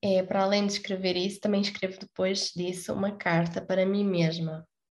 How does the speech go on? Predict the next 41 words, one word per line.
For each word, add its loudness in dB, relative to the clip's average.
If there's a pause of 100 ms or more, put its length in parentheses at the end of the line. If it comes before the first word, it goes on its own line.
(460)
que 4
irei 8
ler 2
só 0
no 2
final 0
do -2
ano. 0
Ou -4
seja, 0
imaginemos -2
este -2
ano, 2
não 0
é? -2
Eu -2
escrevi -4
uma -2
carta, -2
não -4
sei -2
se -6
foi -6
no -2
dia 0
um 2
ou 0
dia 2
dois, 2
mas -8
pronto, -4
logo 2
ali 2
no -2
início -6
do -2
mês 0
de -10
janeiro, -2
se -12
calhar, -4